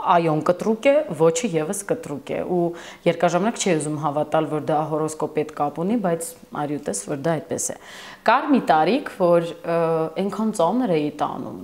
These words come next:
ես մի շրջան ունեի, որ շատ սկսեցի գիրանալ, ը, շատ հարգելի պատճառով ունեի, առողջական խնդիր, ու դե, պատկերացրու, բեմի մարդը, մ,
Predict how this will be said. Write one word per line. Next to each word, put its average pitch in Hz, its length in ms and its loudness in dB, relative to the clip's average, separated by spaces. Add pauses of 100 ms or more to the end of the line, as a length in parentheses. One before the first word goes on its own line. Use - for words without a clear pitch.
ես 180 300 0
մի 185 180 -2
շրջան 180 500 -2
ունեի, 160 300 -2
որ 165 300 2 (500)
շատ 196 400 -2
սկսեցի 170 420 -4
գիրանալ, 160 640 0 (1200)
ը, 160 260 -4
շատ 160 260 -2
հարգելի 160 500 0
պատճառով 151 420 0
ունեի, 151 180 -2
առողջական 151 640 -4
խնդիր, 165 460 -4
ու 180 120 2 (480)
դե, 185 160 0
պատկերացրու, 156 680 -4
բեմի 156 340 -6
մարդը, 151 520 -6
մ, - 380 -10